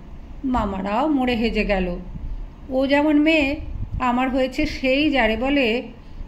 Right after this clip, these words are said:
বানরের গলায় মুক্তোর মালা, সব অদেষ্টের ফল আর কি। আমি ওরে খেতে দেব কি? আমি অসুখে পড়ে পর্যন্ত ওই আমারে খেতে দেয়, আমার এই চিকিৎসেপত্র ওই সব চালাচ্ছে।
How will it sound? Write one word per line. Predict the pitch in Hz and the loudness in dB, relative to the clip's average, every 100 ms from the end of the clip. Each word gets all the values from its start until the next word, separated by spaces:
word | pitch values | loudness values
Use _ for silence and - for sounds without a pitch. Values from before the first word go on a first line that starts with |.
| - | -4
বানরের | 262 226 226 220 214 | 0 2 2 0 0
গলায় | 226 233 233 | 0 2 2
মুক্তোর | 214 208 - 220 208 | 2 -2 -4 -2 0
মালা, | 202 180 180 175 175 - - - - - | 2 0 0 -2 -6 -10 -12 -8 -8 -8
সব | - - 254 277 320 | -6 0 2 2 2
অদেষ্টের | 294 233 254 - 277 262 - | 0 0 -2 -2 -4 -2 -2
ফল | 214 220 262 | 2 2 2
আর | 208 185 | 0 -2
কি। | - 170 160 - - - - - - - | -4 -6 -6 -10 -14 -14 -16 -14 -10 -2
আমি | 226 214 220 | 0 2 0
ওরে | 233 | 0
খেতে | 226 247 240 269 | -2 -4 -2 0
দেব | 285 247 240 | 2 0 -2
কি? | 214 185 180 - - - - | -2 -2 -2 -8 -10 -12 -6
আমি | - 277 262 285 | 2 4 6 4
অসুখে | 277 285 302 | 2 -2 -2
পড়ে | 277 277 277 302 285 - - - | -2 2 2 2 0 -6 -6 2
পর্যন্ত | 294 247 294 285 302 330 320 - - - - | 2 4 4 4 2 -2 -4 -12 -12 -12 -6
ওই | 277 262 302 330 | 0 2 4 6
আমারে | 302 262 247 | 6 4 0
খেতে | 254 220 214 | 0 0 0
দেয়, | 190 196 180 175 - - - - - | 2 2 0 -6 -14 -16 -14 -16 -8
আমার | 233 226 240 | -2 2 2
এই | 247 247 | 0 -2
চিকিৎসেপত্র | 247 226 247 - 262 247 233 - 254 240 - - - - | -4 -6 -6 -2 -2 -2 -4 -2 0 0 -4 -8 -10 -4
ওই | 254 277 339 | 2 4 2
সব | 330 277 - | 2 -2 -2
চালাচ্ছে। | 254 196 190 185 - 185 | -2 0 -2 -4 -6 -6